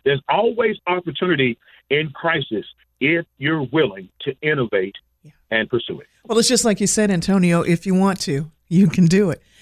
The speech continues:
Speaker 1: Yeah.
Speaker 2: And, and those
Speaker 1: If
Speaker 2: were
Speaker 1: you
Speaker 2: such excellent examples. And, and thank you for, for putting in, you know, a, a personal touch to this
Speaker 1: Yeah.
Speaker 2: with your own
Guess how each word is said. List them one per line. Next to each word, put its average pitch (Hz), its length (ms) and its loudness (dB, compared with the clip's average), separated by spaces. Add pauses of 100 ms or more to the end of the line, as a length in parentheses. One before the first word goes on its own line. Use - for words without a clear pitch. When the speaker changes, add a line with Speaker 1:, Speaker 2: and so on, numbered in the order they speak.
(100)
Speaker 1:
Yeah. 220 160 2
Speaker 2:
And, - 140 -2 (200)
and 226 160 2
those 277 240 2
Speaker 1:
If 247 60 -2
Speaker 2:
were - 20 0
Speaker 1:
you 220 40 2
Speaker 2:
such - 520 0 (280)
excellent 185 800 -2
examples. 175 760 0
And, 190 160 4
and 196 200 2
thank 381 220 0
you 240 120 -2
for, 185 280 -2
for 180 180 -10
putting 185 460 -2
in, 165 640 0
you 165 100 -10
know, 151 240 -4
a, 160 220 -4
a 156 80 -6
personal 185 480 0
touch - 440 -6 (380)
to 165 140 0
this 147 560 0
Speaker 1:
Yeah. 180 200 0
Speaker 2:
with 165 300 2
your 180 280 4
own 196 420 2